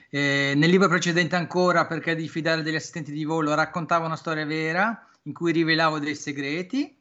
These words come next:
E, e in quest'ultimo libro invece racconto dei segreti di Pulcinella, appunto, come dicevo prima, del mondo dell'editoria,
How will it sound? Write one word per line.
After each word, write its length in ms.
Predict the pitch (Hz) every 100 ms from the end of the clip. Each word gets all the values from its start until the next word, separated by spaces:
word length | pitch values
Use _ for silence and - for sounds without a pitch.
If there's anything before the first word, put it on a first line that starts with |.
| _ - - - - _ -
E, 720 | 170 165 160 156 143 143 -
e 260 | 180 170 160
in 80 |
quest'ultimo 560 | 170 190 208 220 214 233
libro 280 | 247 190 240
invece 340 | 185 170 170
racconto 840 | 160 156 170 170 135 156 143 139 135
dei 160 | 147
segreti 380 | 143 143 156 147
di 120 | 139
Pulcinella, 760 | - 147 - 143 127 151 175 175
appunto, 380 | 147 151 123 123
come 200 | 139 127
dicevo 380 | 123 151 147 131
prima, 480 | 160 156 135 127 135
del 220 | 135 147
mondo 240 | 170 156
dell'editoria, 720 | 147 143 135 185 185 208 262